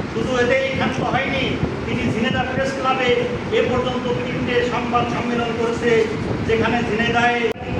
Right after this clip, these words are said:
লক্ষ একান্ন হাজার টাকা পরিশোধ করেছে। পরবর্তীতে রকিবুল আলম শহীদুল ভাইসহ গ্রামের লোকেরা বাড়িটি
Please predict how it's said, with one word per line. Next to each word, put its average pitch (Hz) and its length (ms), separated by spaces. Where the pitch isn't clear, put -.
লক্ষ 269 220
একান্ন 262 280
হাজার 277 240
টাকা 254 240
পরিশোধ 466 440
করেছে। - 280
পরবর্তীতে 262 600
রকিবুল 254 440
আলম 554 280
শহীদুল 508 480
ভাইসহ 262 480
গ্রামের 269 420
লোকেরা 285 380
বাড়িটি 262 240